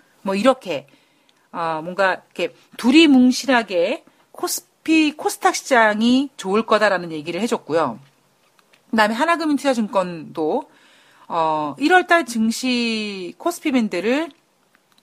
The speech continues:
이천사백에서 이천오백오십까지 보고 있고요. 어,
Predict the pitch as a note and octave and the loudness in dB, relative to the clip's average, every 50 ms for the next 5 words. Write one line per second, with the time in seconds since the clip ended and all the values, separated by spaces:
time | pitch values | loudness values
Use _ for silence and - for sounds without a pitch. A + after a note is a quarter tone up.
0 | _ _ _ _ _ - C4+ G#3 - C4 A#3+ A#3 A#3+ B3+ C4 C#4 C4+ A#3 G3 F3 | _ _ _ _ _ -10 -10 -4 0 0 0 2 2 0 0 0 0 -2 -4 -6
1 | - D#3 C#3+ F#3 B3 B3 _ _ _ _ _ _ G#3+ G#3+ G3+ - C4 A#3+ G3 E3 | -6 -6 -6 -6 -6 -8 _ _ _ _ _ _ -12 -10 -4 -2 0 0 0 0
2 | F#3 F#3+ E3+ C3+ C#3+ F#3+ - - C#4 - - A#3+ A3+ F#3+ G#3 - - D#3 D3 E3+ | -2 -4 -4 -4 -6 -6 -6 -6 -6 -4 -2 -2 -2 -2 -6 -8 -8 -8 -6 -6
3 | D3+ C3 - - D3+ F#3+ G3+ D#3 A#2+ C3 C#3 - _ _ _ _ _ - - - | -8 -8 -8 -6 -4 -2 -2 -2 -2 -6 -12 -20 _ _ _ _ _ -20 -20 -20
4 | - - - - - - F3+ F3 E3+ E3 E3 D#3+ D#3 D3+ | -20 -20 -20 -20 -12 -6 -2 0 2 2 2 2 0 -2